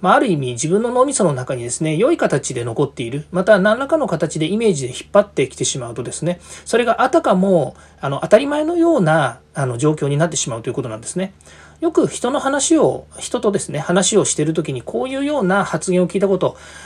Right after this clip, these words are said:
あるんじゃないのかなというふうに思うんですよね。「みんなが言っているから」とかですね、「一般的には」っていうふうに言ってくることがあるんですけども、その時に、まあ、切り返す人、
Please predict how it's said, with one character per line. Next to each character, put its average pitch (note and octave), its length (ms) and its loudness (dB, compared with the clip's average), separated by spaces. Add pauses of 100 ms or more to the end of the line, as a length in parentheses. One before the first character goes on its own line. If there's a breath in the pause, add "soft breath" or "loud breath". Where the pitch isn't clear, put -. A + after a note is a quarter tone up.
(100)
あ F3+ 120 0
る G3 80 4
ん - 20 4
じ D3 80 0
ゃ - 20 0
な C#3 120 -2
い - 20 -2
の A#2 80 -6
か C3 120 -6
な D3 180 2
と - 100 -8
い A#2+ 60 -6
う - 20 -6
ふ B2 40 -8
う - 20 -6
に A#2+ 80 -6
思 C3 180 -4
う - 20 -2
ん B2 40 -4
で A#2+ 80 -6
す - 120 -4
よ A#2 80 -8
ね。 D#3 220 0 (400 soft breath)
「み E3 160 6
ん C4 80 4
な E4 120 6
が F4+ 100 6
言 D#3 140 6
っ - 20 -6
て - 160 -2
い C3 100 0
る C3 100 2
か B2 120 -2
ら」 - 160 -10 (400)
と C3+ 80 -4
か B2+ 120 -4
で G#2+ 80 -8
す - 100 -6
ね、 F3 260 0 (280 loud breath)
「一 D#3+ 200 2
般 C#4+ 220 4
的 C#4 240 -4
に C#4 160 0
は」 - 200 0 (180)
っ - 20 -20
て A#2+ 100 -6
い A#2 80 -4
う A2 40 -6
ふ B2 80 -6
う - 20 -4
に G#2+ 80 -6
言 G#2 80 -6
っ - 20 -18
て B2 300 -2
く - 140 -2
る - 40 -2
こ - 120 -8
と G#2 80 -8
が G#2+ 60 -6
あ A#2 40 -4
る G#2+ 80 -6
ん G#2 60 -10
で - 40 -14
す - 80 -6
け A#2+ 60 -8
ど A#2 100 -8
も、 B2+ 220 -6 (220 loud breath)
そ C4+ 120 -4
の D#4 120 -2
時 C#4+ 180 0
に、 G#3 400 -2 (960)
ま F#3+ 80 2
あ、 F3 40 2
切 - 100 -2
り B3 80 -2
返 E4+ 180 8
す - 100 0
人、 - 360 -2